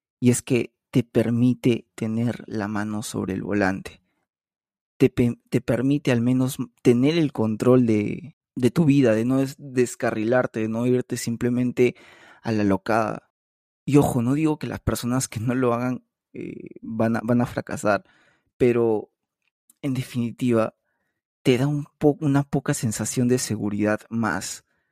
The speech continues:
de que tengas un, un colchón, del que tengas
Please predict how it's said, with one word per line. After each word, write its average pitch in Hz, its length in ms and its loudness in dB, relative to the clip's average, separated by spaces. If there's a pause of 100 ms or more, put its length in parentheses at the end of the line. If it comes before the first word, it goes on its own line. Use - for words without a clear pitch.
(400)
de - 360 2
que 120 140 0
tengas 120 420 0
un, 117 320 -2
un 120 380 0
colchón, 113 800 0
del 110 260 0
que 113 140 -2
tengas 123 540 0